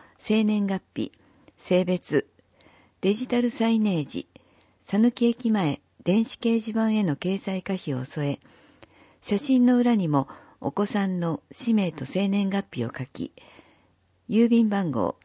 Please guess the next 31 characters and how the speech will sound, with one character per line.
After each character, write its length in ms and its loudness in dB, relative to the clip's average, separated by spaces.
三 320 0
零 200 2
一 240 -6
の 260 0
八 320 -6
六 280 -4
一 320 -10
一、 320 -8
龍 180 4
ヶ 140 0
崎 280 -8
市 260 -8
三 320 0
千 220 0
七 220 -2
百 300 -8
十、 300 -6
龍 220 4
宝 240 -4
編 240 -4
集 280 -8
室、 340 -8
我 120 4
が 100 4
家 120 2
の 160 0
天 220 -4
使 160 -6
係 340 -4
ま 140 -6
で。 160 -10